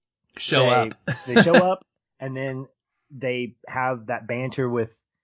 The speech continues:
Speaker 2: the guy whose car they eventually win, and the next thing we see is them rolling in with this really great-looking blue car. And then the next sequence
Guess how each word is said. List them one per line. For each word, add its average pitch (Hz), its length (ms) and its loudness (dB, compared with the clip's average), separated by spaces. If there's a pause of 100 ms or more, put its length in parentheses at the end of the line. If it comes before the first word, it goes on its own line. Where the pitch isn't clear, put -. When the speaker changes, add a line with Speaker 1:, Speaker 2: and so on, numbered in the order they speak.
(160)
Speaker 2:
the 120 60 -6
guy 127 220 0
whose 127 140 -6
car 139 260 0
they 117 140 0
eventually 117 420 -6
win, 101 480 -4 (380)
and 127 280 -4
the 127 60 0
next 127 220 -2
thing 120 160 -2
we 110 80 -2
see 147 200 -2
is 104 140 -2
them 113 340 0 (320)
rolling 117 440 0
in 120 100 -2
with 101 140 -6
this 101 160 -10
really 113 260 -4
great-looking 104 540 -6
blue 101 180 -4
car. 127 460 0 (360)
And 127 140 -6
then 127 140 -4
the 117 100 -4
next 135 480 -4
sequence 123 480 -4